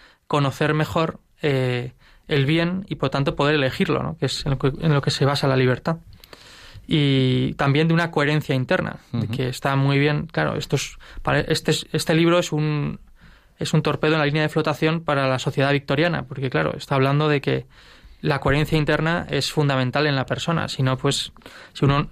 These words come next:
Speaker 1: no piensa co-, no vive como piensa, acaba pensando como vive, ¿no? Y, bueno, pues,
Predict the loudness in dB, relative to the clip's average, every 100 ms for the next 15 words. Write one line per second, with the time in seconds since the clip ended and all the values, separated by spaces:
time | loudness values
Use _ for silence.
0 | -2 2 2 2 0 0 0 -2 -2 -2
1 | -2 0 0 2 2 0 0 0 0 0
2 | 0 0 -2 -2 0 0 -2 -2 0 -2
3 | -4 -8 -16 -20 -20 -20 -12 0 2 2
4 | 0 -2 -4